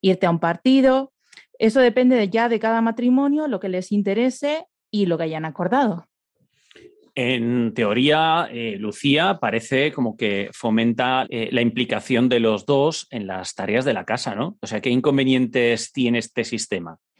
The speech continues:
Speaker 1: Mira, pues en realidad lo que da a entender es que, eh, las tareas de la familia, las tareas de la casa no son tus tareas, sino tareas de otros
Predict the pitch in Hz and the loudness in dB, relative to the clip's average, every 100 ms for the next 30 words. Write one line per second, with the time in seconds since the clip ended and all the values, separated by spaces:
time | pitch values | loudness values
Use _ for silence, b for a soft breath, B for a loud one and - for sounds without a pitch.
0 | _ 214 208 190 196 185 214 214 208 196 | _ 4 4 4 0 4 4 6 4 4
1 | 202 247 269 247 226 202 220 240 247 247 | 4 2 2 2 2 4 4 4 4 6
2 | 254 262 _ _ _ _ 214 208 - 247 | 4 -2 _ _ _ _ -2 -2 -2 0
3 | 247 254 - _ _ - 190 185 180 180 | 0 0 -8 _ _ -8 -6 -4 -6 -6
4 | 165 _ - 196 - 190 180 220 233 254 | -10 _ -2 -2 0 0 4 4 4 0
5 | - - - - - 202 233 208 202 190 | -2 -20 -20 -20 -12 0 2 2 0 2
6 | 240 262 240 202 202 185 185 196 247 233 | 4 6 4 2 -2 -4 -2 0 0 0
7 | 254 262 262 220 208 254 254 247 220 220 | -2 0 0 0 0 2 2 0 -6 -6
8 | - 185 196 185 147 _ _ _ B B | -8 -4 -2 -2 -4 _ _ _ B B
9 | B B B 226 208 185 190 180 185 190 | B B B 2 4 4 2 4 2 4
10 | 220 233 269 262 277 - - | 4 4 4 0 -2 -4 -18